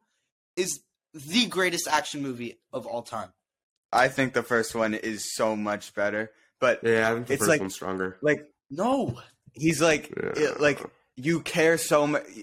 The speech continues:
Speaker 2: this guy has had everything taken away from him, and you're so attached to him, and he gets this dog, and it's his last ounce of hope, and then these idiot kids come and kill it, and you're like, I want the, you hate the villains so much, and it makes you,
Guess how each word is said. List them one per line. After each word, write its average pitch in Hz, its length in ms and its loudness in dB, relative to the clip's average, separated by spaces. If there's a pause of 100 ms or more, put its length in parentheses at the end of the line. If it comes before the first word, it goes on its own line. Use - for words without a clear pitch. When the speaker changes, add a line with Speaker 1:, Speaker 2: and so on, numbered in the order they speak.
(360)
Speaker 2:
this 147 240 -2
guy 143 280 4
has 135 280 -2
had 120 280 -2
everything 143 520 -2
taken 135 320 -2
away 123 160 2
from 113 240 -12
him, 92 180 -20 (280)
and 117 100 -6
you're 120 120 -4
so 135 260 2
attached 131 480 0
to 107 60 -16
him, 90 180 -12
and 101 100 -10
he 107 60 -6
gets 117 200 -4
this 113 160 -10
dog, 110 280 2
and 104 80 -8
it's 104 120 -14
his 104 140 -12
last 117 380 2
ounce 113 260 -2
of 101 80 -12
hope, 107 280 -2 (360)
and 123 140 -4
then 127 120 -4
these 123 240 -6
idiot 131 360 -2
kids 123 320 -2
come 120 240 -2
and 110 120 -2
kill 117 240 2
it, 92 180 -4 (240)
and 110 100 -4
you're 127 140 0
like, 110 300 0 (600)
I 120 200 2
want 123 340 -2
the, 120 240 -6
you 131 260 -2
hate 139 360 -2
the 127 80 -4
villains 117 480 -2 (120)
so 127 480 0
much, 113 540 -6
and 113 140 -2
it 117 60 -2
makes 117 360 -4
you, 117 300 -4